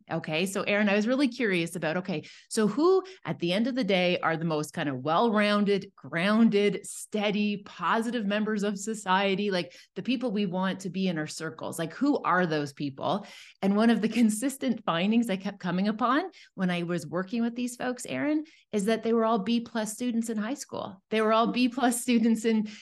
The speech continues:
you know, in college and trades and university. And I thought that was so interesting because if my goal for my children are that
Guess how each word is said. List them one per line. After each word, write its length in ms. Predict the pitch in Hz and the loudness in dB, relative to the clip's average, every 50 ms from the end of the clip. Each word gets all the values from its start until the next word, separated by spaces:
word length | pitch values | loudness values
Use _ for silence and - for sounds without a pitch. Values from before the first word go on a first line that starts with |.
| - - | -10 -4
you 120 | - 220 | -2 0
know, 120 | 196 190 | 0 0
in 80 | 185 180 | 0 -2
college 520 | 180 - - - 240 233 240 233 233 - | -4 -6 -4 0 2 2 4 2 2 0
and 100 | 180 180 | -2 -6
trades 380 | 185 - 240 247 247 240 190 196 | -6 -6 -6 -4 -4 -4 -4 -2
and 100 | 202 202 | -4 -2
university. 720 | 196 190 185 180 196 302 294 - - 208 165 180 180 - - - - - _ - | -2 -2 -4 -2 -2 -4 -4 -4 -6 -4 -2 -2 -4 -4 -8 -16 -20 -16 _ -4
And 460 | 233 220 220 220 220 214 202 - - - - - | 0 2 2 2 2 2 0 -2 -6 -8 -8 -4
I 120 | 214 233 | -4 -2
thought 280 | 233 254 254 269 262 - | 0 0 -2 -2 0 0
that 100 | 294 254 | 0 2
was 160 | 226 226 - | 2 0 0
so 240 | 214 202 190 - - | 0 -2 -2 -2 -4
interesting 840 | - 381 311 - - 233 226 - - - - 190 208 185 208 226 233 | -6 -6 -6 -2 0 0 0 0 -2 -2 0 2 2 4 6 6 4
because 640 | 233 226 233 233 233 - - 226 214 208 202 208 - - - - - _ - | 4 2 -2 -4 -4 -6 -4 -2 -2 -2 -2 -4 -8 -14 -20 -20 -16 _ -4
if 180 | 226 220 220 220 | -2 -2 0 0
my 180 | 220 214 214 | 2 2 2
goal 280 | 208 214 240 262 294 311 | 2 2 2 2 2 2
for 160 | 302 - 269 | 0 0 0
my 160 | 240 220 196 | 0 0 0
children 680 | 190 196 - 214 196 190 185 190 180 175 175 175 - - - | -2 -4 -4 -4 -4 -4 -2 -2 -2 0 0 -2 -4 -4 -4
are 360 | 175 175 175 175 170 170 - - | -2 0 0 0 -2 -4 -4 -4
that 240 | 185 170 165 - | -4 -2 -4 -4